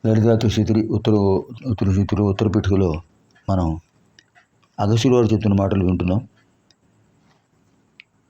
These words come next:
నిన్న సందర్భవశాత్తు రుణత్రయాన్ని గురించి చెప్పుకున్నాం. కారణం ఏంటంటే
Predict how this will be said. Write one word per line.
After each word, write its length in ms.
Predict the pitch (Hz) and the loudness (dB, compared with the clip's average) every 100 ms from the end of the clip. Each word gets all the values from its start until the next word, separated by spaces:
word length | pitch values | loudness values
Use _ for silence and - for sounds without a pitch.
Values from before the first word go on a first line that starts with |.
| _ _ _ _ _ _ _ _ _ _ _ | _ _ _ _ _ _ _ _ _ _ _
నిన్న 300 | 107 101 98 | 0 2 0
సందర్భవశాత్తు 960 | 90 92 98 101 104 98 101 98 110 80 - _ _ _ _ _ _ _ _ _ _ _ 95 | -2 -2 0 0 0 0 -2 -2 -4 -6 -8 _ _ _ _ _ _ _ _ _ _ _ -2
రుణత్రయాన్ని 580 | 107 113 110 110 104 | 0 2 2 4 4
గురించి 240 | 101 98 101 | 2 2 0
చెప్పుకున్నాం. 420 | 90 101 90 104 - _ - _ | -2 -4 -2 -4 -8 _ -20 _
కారణం 320 | - 98 101 98 | -2 0 2 0
ఏంటంటే 360 | 92 110 139 | 0 -2 -6